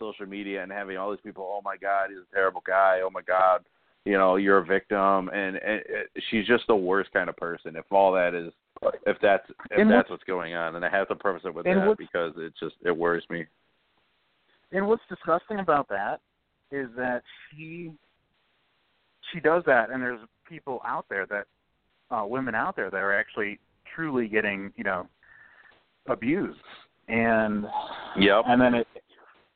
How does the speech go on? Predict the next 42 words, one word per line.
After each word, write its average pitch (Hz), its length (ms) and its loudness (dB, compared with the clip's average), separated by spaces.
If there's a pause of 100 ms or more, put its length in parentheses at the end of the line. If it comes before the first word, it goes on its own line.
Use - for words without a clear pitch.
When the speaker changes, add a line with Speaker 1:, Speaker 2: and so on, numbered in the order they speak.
(340)
Speaker 2:
and 135 140 2
then 131 300 4
if 135 140 0 (140)
she, 151 180 -4
if, 147 160 4 (540)
because 117 240 0
obviously 101 380 0
this 92 160 -12
isn't 92 320 -16
confirmed 113 520 0
one 95 200 0
way 90 100 0
or 87 100 0
the 95 120 2
other, 110 260 4 (280)
if 139 140 -2
it 147 80 0
is 139 120 0
a 127 60 -4 (120)
false, 120 260 -2 (600)
um, 101 240 -2
accusation, 104 840 -6 (240)
then 113 160 0
it 110 180 0
just, 120 160 -6 (840)
it 135 100 0
just 147 140 0
makes 151 240 4
it 120 100 -16
that 117 160 4
much 131 180 0
harder 120 360 4
for 123 100 -6
that 101 180 2
girl 110 220 -2
who 110 140 -6
actually 104 300 0
has 104 220 0
a 107 140 -12
situation 85 640 -12 (680)
to 123 180 6
come 117 220 4